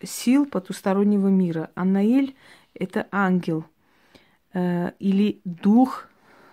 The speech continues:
ясновидения, то есть, э, тайн. Он сначала был духом, потом его как бы стали называть ангелом. Но в любом случае это сила, которая отвечает за ясновидение.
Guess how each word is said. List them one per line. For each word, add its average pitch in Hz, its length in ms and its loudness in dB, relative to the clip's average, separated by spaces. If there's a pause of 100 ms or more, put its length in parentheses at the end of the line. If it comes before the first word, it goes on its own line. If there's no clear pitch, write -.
ясновидения, 185 920 0
то - 140 -10
есть, 165 220 -12 (640)
э, 170 140 -6
тайн. 175 460 -2 (560)
Он 208 180 -2
сначала 185 440 0
был 175 220 -2
духом, 254 440 0
потом 202 320 -2
его 202 380 0
как 180 260 -12
бы 175 360 -6
стали 202 340 -2
называть 180 500 -2
ангелом. 160 560 -6 (520)
Но 185 120 0
в 180 80 -2
любом 208 280 2
случае 254 440 -2
это 196 500 -2
сила, 233 580 0
которая 220 380 -4
отвечает 208 420 -4
за 196 140 -2
ясновидение. 185 1120 -2